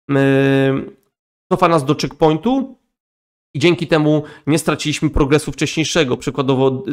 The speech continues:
cały dunk składa się z pięciu, e, labiryntów. My zrobiliśmy cztery i w piątym zginęliśmy.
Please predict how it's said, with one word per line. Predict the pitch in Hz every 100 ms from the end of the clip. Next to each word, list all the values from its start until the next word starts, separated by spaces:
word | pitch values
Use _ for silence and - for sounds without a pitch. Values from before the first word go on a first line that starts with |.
| 131
cały | 160 156
dunk | 143 151 156
składa | - 151 139
się | -
z | -
pięciu, | - 165 156 147 135 135 - - -
e, | 131 127 127 - - 107 - 143
labiryntów. | 143 151 147 135 160 202
My | 160 165
zrobiliśmy | 160 147 156 - 151
cztery | - 170 160
i | 151
w | 143
piątym | - 165 160 156
zginęliśmy. | 127 147 151 139 - 160 208